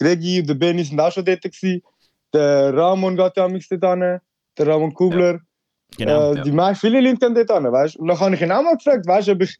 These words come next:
Speaker 1: er ist am Vor-, Vorbereitung gewesen. Ich so, ja, ich weiss nicht, ob ich dir kann helfen oder so, aber wäre mir geil, wenn ich könnte vorbeikommen.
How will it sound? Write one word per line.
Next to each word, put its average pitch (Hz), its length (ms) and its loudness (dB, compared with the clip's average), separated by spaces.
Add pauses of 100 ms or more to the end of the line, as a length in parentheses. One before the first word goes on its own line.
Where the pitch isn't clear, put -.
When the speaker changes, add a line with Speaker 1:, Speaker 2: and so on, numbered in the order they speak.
(260)
Speaker 1:
er 175 120 2
ist 190 160 0
am 185 160 0
Vor-, 190 220 0
Vorbereitung 214 360 0 (120)
gewesen. 196 140 -2
Ich - 40 -20
so, 170 80 -4
ja, 165 220 2
ich 160 80 -6
weiss 170 180 -2
nicht, 208 140 0
ob 208 100 2
ich 202 160 -4
dir 196 140 0
kann 196 180 -2
helfen 202 220 0
oder 196 140 0
so, 190 120 2
aber 131 200 -2
wäre 147 100 2
mir 139 180 -6
geil, 165 200 0
wenn 160 80 -6
ich 151 80 -12
könnte 131 220 -6
vorbeikommen. 202 460 -2